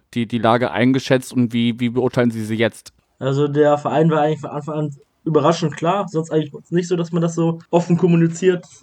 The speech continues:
Speaker 2: Ähm, das können wir halt nicht so gut eigentlich als irgendwas zu sagen zu den Fans. Ähm, äh, Ziel war oder ist, bis zur Winterpause einen Punkt pro Spiel im Schnitt zu haben. Ich find, ist, ja, nicht gerade viel, aber wurde halt so ausgegeben und, ähm, auch offen angesprochen, dass man damit rechnet,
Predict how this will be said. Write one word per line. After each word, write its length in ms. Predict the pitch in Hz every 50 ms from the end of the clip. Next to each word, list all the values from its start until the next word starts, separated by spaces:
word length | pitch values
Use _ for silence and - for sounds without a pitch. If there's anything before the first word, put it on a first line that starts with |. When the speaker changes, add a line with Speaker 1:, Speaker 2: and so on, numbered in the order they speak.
| 151 - _ 147
Speaker 2:
Ähm, 360 | 147 147 147 147 143 143 139
das 140 | 143 139 139
können 180 | - 165 156 151
wir 80 | 151
halt 120 | 147 147 143
nicht 160 | 170 180 -
so 80 | 190
gut 100 | 180 180
eigentlich 340 | - 175 185 175 175 185 175
als 240 | - 175 180 175 175 - _ _ - _ _
irgendwas 400 | - 190 170 165 175 180 175 -
zu 80 | 175 170
sagen 380 | 160 165 175 185 190 180 175
zu 100 | 170 180
den 80 | 170 170
Fans. 380 | 165 185 180 185 180 - - _ 160
Ähm, 360 | 160 156 151 151 156 143 143 - _ _ _ - - _ _ _ _ _ _ _ _ _
äh, 260 | 147 143 143 139 139
Ziel 340 | 139 - - 185 185 175 147
war 340 | 160 165 170 170 180 175 170 -
oder 120 | 143 139
ist, 340 | 156 170 165 - - - _ _ _ _ _ _ _ _ _
bis 160 | - 156 156
zur 160 | - - 151 147
Winterpause 480 | 165 160 160 - 156 156 151 147 160
einen 220 | - 156 151 147 143
Punkt 300 | - 170 180 180 170 -
pro 120 | 180 180
Spiel 400 | 175 - 190 190 190 185 185 185
im 100 | - 180
Schnitt 200 | 170 - 185 180
zu 140 | - 180 175
haben. 320 | 175 175 175 180 185 180 - _ _ _
Ich 60 | _
find, 180 | _ 147 143 135
ist, 300 | 147 143 - - - -
ja, 340 | 143 139 143 139 139 - - _ _ _ - _ _ _
nicht 220 | 147 156 - - -
gerade 220 | 135 139 135 135
viel, 340 | 135 - - 208 214 202 165
aber 360 | 165 156 160 156 151 147 143 - _ _ _ _ _ _ _ _
wurde 220 | - 160 156 156 156
halt 100 | 147 139
so 80 | 143 143
ausgegeben 480 | 156 165 165 170 165 165 175 170 165
und, 260 | 165 147 143 143 - -
ähm, 340 | 180 151 147 147 147 147 143 -
auch 160 | 160 165 -
offen 220 | 151 170 160 -
angesprochen, 440 | 156 160 151 151 143 151 160 160 156
dass 140 | 151 143 147
man 80 | 151
damit 200 | 143 143 139 135
rechnet, 460 | 131 143 147 - 160 147 143 143 -